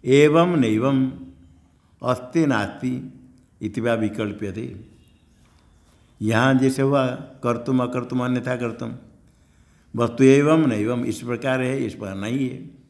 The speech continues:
अस्ति और नास्ति यही सा विकल्प सिद्ध वस्तु में नहीं। एवं नैवं का अर्थ कर दी टीका में, "इदं वस्तु एवं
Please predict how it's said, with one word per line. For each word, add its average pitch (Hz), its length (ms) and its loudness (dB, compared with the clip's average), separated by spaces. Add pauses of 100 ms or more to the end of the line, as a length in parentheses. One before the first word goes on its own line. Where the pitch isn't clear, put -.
(840)
अस्ति 120 400 4
और 131 180 4
नास्ति - 720 -6 (340)
यही 120 140 2
सा 127 140 -2
विकल्प 110 840 -4 (440)
सिद्ध 113 180 -2
वस्तु 107 340 -2
में 98 80 -4
नहीं। 117 260 -4 (1700)
एवं 113 380 2
नैवं 117 320 0
का 110 140 -2
अर्थ 101 120 -4
कर 110 200 -4
दी 104 120 -6
टीका 110 300 -8
में, 90 160 -8 (2500)
"इदं 139 320 4
वस्तु 139 440 0
एवं 120 580 0